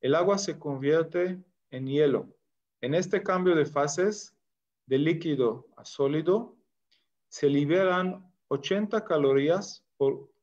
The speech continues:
por un gramo de agua sin cambiar o bajar la temperatura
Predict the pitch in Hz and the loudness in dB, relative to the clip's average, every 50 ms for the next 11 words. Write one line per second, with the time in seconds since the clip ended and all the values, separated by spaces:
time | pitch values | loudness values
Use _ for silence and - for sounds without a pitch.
0 | _ _ _ _ 143 135 135 135 131 - _ _ _ _ _ _ _ _ _ _ | _ _ _ _ 2 2 2 -2 -6 -14 _ _ _ _ _ _ _ _ _ _
1 | _ _ _ _ _ - 170 175 165 165 165 165 170 170 170 165 143 127 135 135 | _ _ _ _ _ -6 -4 -2 0 2 2 2 2 2 0 0 2 2 2 2
2 | 151 156 175 196 214 233 240 - - _ _ _ _ _ _ _ - - - 170 | 2 2 2 2 0 0 -2 -8 -16 _ _ _ _ _ _ _ -14 -8 -4 -2
3 | 180 202 214 226 233 - - - 165 147 139 143 151 160 170 180 - - - - | -2 -2 -2 -4 -6 -6 -6 -6 -4 -2 0 2 2 2 2 0 -4 -6 -4 -2
4 | 143 135 135 135 - 156 156 160 156 151 156 - 131 127 131 127 123 123 123 123 | -2 -2 -2 -2 -2 -2 -2 0 0 -2 -4 -6 -12 -8 -4 -2 -2 -2 -4 -4
5 | - 151 156 160 180 196 202 208 202 | -6 -6 -2 -2 0 -2 -2 -4 -10